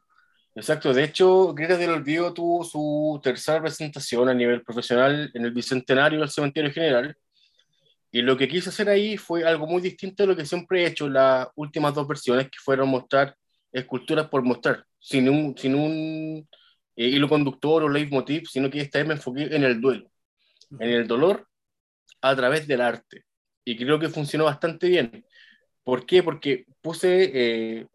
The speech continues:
Speaker 1: las cinco etapas del duelo, yo agregué una más,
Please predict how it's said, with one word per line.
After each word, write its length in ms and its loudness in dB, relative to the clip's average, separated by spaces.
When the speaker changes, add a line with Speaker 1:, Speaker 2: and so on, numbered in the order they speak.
Speaker 1:
las 220 -4
cinco 220 2
etapas 260 2
del 140 0
duelo, 360 2
yo 120 0
agregué 260 0
una 240 0
más, 420 -10